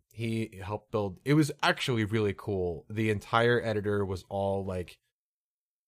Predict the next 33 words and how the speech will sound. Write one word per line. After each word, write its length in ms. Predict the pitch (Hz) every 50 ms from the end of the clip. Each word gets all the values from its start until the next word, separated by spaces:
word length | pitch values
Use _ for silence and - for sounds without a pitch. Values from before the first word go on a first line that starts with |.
| _ _ _ - 95 - _
like, 260 | 107 113 110 101 - -
you're 160 | 107 107 101
viewing 340 | 104 127 143 143 147 139 127
the 80 | 120
site, 440 | - - - 120 117 113 107 - _
you 140 | - 107 104
click 320 | - - - 139 131 - 135
on 100 | 120 113
an 80 | 110
area 400 | - 107 107 104 107 107 107 101
of 80 | 98 92
the 80 | 98
doc, 300 | 92 101 95 95 90 - _
of 280 | 104 101 98 92 90 87
the 80 | 90
page, 400 | - - 110 101 98 95 92 95
and 120 | 92 101 98
then 80 | 95
you 120 | 92 92 -
can 160 | - 82 - -
edit 240 | 98 87 87 80 78
it 140 | 80 - _ -
if 180 | 110 101 98
it's 140 | 104 - -
an 100 | 104 95
editable 460 | 95 95 95 92 92 85 90 87 85
region. 380 | 87 87 87 80 82 80 82 - _ _ _ _ _ _ _ _ -
It 80 | 160
was 140 | 175 165 151
really 260 | 180 214 190 185 175
cool, 360 | 180 - 208 165 110 95 90
and 240 | - 110 113 107 - 76 -
our, 180 | 110 110 104